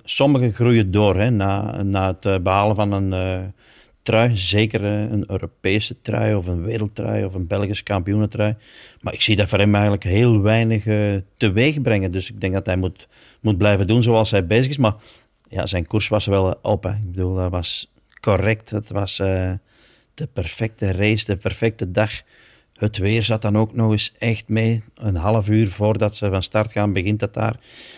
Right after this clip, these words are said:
Dat zal ook wel bij Lars van der Haar meegespeeld hebben op een bepaald moment. Eh, maar, maar voor de rest, eh,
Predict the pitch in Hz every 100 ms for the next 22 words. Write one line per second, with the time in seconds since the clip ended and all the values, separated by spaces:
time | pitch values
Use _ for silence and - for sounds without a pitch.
0 | - - - 107 104 110 104 95 95 92
1 | 98 98 98 92 92 117 117 98 107 98
2 | 92 90 - 98 90 95 92 92 92 95
3 | 90 92 90 - 95 104 - _ _ _
4 | _ _ _ - 113 92 92 92 92 90
5 | 90 82 80 82 85 - 92